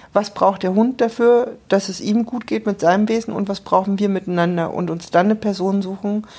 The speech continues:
wo wir sagen, die arbeitet tatsächlich mit uns und dem Hund, der dann da ist.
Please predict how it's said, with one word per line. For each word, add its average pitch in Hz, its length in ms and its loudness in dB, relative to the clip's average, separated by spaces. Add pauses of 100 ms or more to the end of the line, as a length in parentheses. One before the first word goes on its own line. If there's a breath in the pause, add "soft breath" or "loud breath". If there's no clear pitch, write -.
(260 loud breath)
wo 180 160 2
wir 226 200 4
sagen, 208 480 2
die 185 160 -2
arbeitet 208 400 2
tatsächlich 190 500 -2
mit 180 140 -6
uns 240 280 0
und 202 280 -4
dem 190 160 -2
Hund, 208 200 0
der 185 100 0
dann 175 180 -2
da 165 220 -4
ist. 175 200 -8